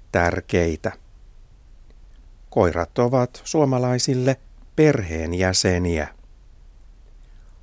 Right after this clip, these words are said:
Koirat myös auttavat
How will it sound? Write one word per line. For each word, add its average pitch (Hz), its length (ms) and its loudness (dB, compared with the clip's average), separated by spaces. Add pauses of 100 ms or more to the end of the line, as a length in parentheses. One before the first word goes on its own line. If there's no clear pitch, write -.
(160)
Koirat 92 460 0 (160)
myös 107 420 0 (160)
auttavat 95 800 -2